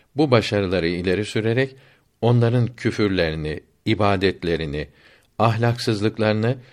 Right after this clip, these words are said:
ve İslamiyet'in yasak ettiği zararlı, kötü şeylerini över. Allahü Teala din yolunda çalışanlara ve din bilgilerini,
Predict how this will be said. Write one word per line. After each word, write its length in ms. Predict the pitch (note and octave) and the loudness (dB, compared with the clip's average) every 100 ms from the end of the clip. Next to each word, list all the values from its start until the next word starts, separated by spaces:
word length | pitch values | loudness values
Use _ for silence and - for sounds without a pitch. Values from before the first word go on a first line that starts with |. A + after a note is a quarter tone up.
| - _ | -20 _
ve 140 | - F#2+ | -2 -2
İslamiyet'in 840 | - - A#2 A#2 A#2 A#2 A#2 C3+ | -2 -4 0 2 2 2 2 0
yasak 420 | A#2+ F2 - D3 | 2 0 0 0
ettiği 580 | B2 G#2 - D#2+ D2 B1+ _ _ _ | 0 -2 -4 -2 -2 -6 _ _ _
zararlı, 640 | - F#2 A#2 A#2+ A#2+ B2+ D#3 - | -10 0 2 4 4 2 0 -2
kötü 300 | - B2 A2 | 0 2 2
şeylerini 560 | - A2 G#2 G2+ E2+ F2 | 0 0 2 0 0 -4
över. 480 | C#2 C2+ C2 - _ _ _ _ _ _ _ _ _ _ G2+ | -4 -4 -6 -8 _ _ _ _ _ _ _ _ _ _ -2
Allahü 420 | G#2 A2 A2+ A2+ | 2 2 2 0
Teala 520 | A2 G#2 G#2 G#2+ A2 _ _ _ F2+ | 2 2 2 0 -2 _ _ _ -2
din 160 | A2 C#3 | 0 2
yolunda 500 | A2+ F#2+ F#2+ F#2 F2+ | 2 0 0 -2 -2
çalışanlara 880 | F#2 D#2+ - E2+ D#2 C#2+ C#2+ C#2+ - _ _ _ _ _ _ | -4 -4 -4 -6 -4 -6 -4 -6 -10 _ _ _ _ _ _
ve 180 | G#2 F#2+ | -2 0
din 240 | G#2+ C#3+ A2+ | 0 0 0
bilgilerini, 760 | G2 F#2 F#2 F#2 F2+ F2 D#2 | -2 -2 2 0 0 -4 -6